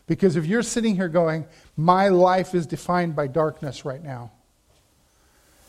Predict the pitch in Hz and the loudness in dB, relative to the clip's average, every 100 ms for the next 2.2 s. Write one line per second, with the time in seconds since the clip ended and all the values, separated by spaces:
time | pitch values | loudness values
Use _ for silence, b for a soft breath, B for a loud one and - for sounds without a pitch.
0 | - 160 175 190 185 175 160 165 170 165 | -6 -2 0 -2 -2 -4 -2 -4 -4 -4
1 | 160 156 151 147 - 135 - - - 135 | -4 -6 -8 -8 -12 -16 -18 -16 -12 -12
2 | 143 139 | -12 -18